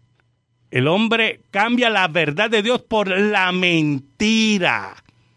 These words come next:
Solamente hay una verdad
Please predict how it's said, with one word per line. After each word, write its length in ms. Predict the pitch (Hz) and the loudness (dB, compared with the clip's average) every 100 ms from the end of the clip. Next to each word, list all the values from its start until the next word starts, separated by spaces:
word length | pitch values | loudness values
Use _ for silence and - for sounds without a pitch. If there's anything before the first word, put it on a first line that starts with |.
| _ _ _ _ _ _ _ _ _ _ | _ _ _ _ _ _ _ _ _ _
Solamente 600 | 196 220 226 247 226 220 | -2 0 0 0 0 0
hay 100 | 220 | 2
una 120 | 214 | 2
verdad 520 | 202 185 180 233 262 | 2 0 0 0 -2